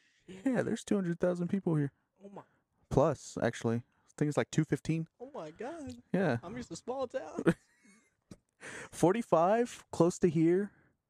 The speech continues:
Speaker 1: Hereford?
Speaker 2: No, Hereford's, like, fifteen.
Speaker 1: Plainview?
Speaker 2: Maybe.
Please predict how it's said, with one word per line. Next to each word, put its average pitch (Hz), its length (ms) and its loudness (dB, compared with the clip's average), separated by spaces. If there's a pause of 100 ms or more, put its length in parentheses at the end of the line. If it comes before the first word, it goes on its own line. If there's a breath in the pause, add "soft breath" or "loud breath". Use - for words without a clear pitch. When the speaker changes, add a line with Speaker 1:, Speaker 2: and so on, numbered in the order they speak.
(560)
Speaker 1:
Hereford? 123 280 -20 (520)
Speaker 2:
No, 104 160 2
Hereford's, 123 340 -2
like, 95 160 -2
fifteen. 131 560 -4 (2250)
Speaker 1:
Plainview? 156 280 -18 (2500)
Speaker 2:
Maybe. 87 600 -2